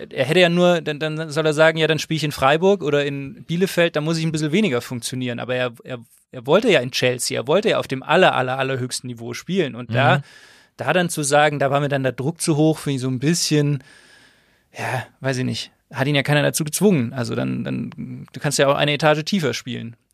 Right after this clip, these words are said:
Speaker 1: Wenn
Speaker 2: Naja, das ist
Speaker 1: irgendwie
Speaker 2: richtig.
Speaker 1: so.
Speaker 2: Ich meine, deswegen hat er sich ja dann wahrscheinlich auch mit
Speaker 1: Und der
Speaker 2: neunundzwanzig
Speaker 1: Druck,
Speaker 2: rausgezogen.
Speaker 1: ja, eben. Und der Druck kommt ja nicht nur von, vom System oder so, der, der ist ja nicht, äh, der ist ja nicht automatisch da, sondern der liegt ja daran, dass du dann nur unter anderen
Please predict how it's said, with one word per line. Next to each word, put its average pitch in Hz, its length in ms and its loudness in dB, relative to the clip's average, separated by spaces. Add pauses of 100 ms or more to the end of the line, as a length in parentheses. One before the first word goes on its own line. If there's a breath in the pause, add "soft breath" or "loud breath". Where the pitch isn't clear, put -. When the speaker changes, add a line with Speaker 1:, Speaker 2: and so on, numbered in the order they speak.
Speaker 1:
Wenn 123 200 -8
Speaker 2:
Naja, 135 260 6
das 120 120 0
ist 107 80 -8
Speaker 1:
irgendwie 131 180 0
Speaker 2:
richtig. 107 140 -2
Speaker 1:
so. 101 60 -8
Speaker 2:
Ich 104 80 -4
meine, 123 220 2
deswegen 117 420 -2
hat 120 80 2
er 123 120 4
sich 117 160 -2
ja 113 80 0
dann 113 140 0
wahrscheinlich 113 320 0
auch 113 60 2
mit 113 120 -2
Speaker 1:
Und - 40 -4
der 117 60 2
Speaker 2:
neunundzwanzig 123 460 0
Speaker 1:
Druck, 117 80 -2
Speaker 2:
rausgezogen. 139 400 2
Speaker 1:
ja, - 20 4
eben. 180 180 -2
Und 147 60 -4
der 135 80 0
Druck 175 240 -4
kommt 170 200 -2
ja 147 80 2
nicht 165 180 -2
nur 175 200 2
von, 147 300 -2 (440 loud breath)
vom 151 180 -2
System 156 480 0
oder 190 160 4
so, 185 100 0
der, 151 140 2
der 139 160 -2
ist 156 80 -4
ja 160 80 0
nicht, 147 300 -4
äh, 139 400 -6
der 135 160 -6
ist 147 100 -6
ja 165 60 -2
nicht 147 140 -6
automatisch 143 560 -2
da, 160 220 4
sondern 151 160 -4
der 139 60 -4
liegt 151 140 -6
ja 139 60 0
daran, 147 380 0
dass 147 180 -6
du 135 100 -8
dann 131 260 -2
nur 196 260 2 (360 soft breath)
unter 151 460 2
anderen 175 600 0